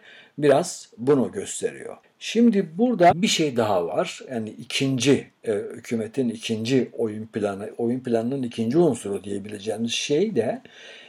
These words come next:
e, hükümetin yine büyümeye abanacağını,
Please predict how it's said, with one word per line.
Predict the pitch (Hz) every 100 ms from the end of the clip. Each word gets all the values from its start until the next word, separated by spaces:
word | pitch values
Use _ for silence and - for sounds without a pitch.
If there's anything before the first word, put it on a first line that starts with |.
| - 120
e, | 139 139 135 - _ 254
hükümetin | 202 - 240 226 202 208
yine | 202 214 202 196 220
büyümeye | 151 120 151 170 180 180 180 185
abanacağını, | 127 127 117 113 120 104 98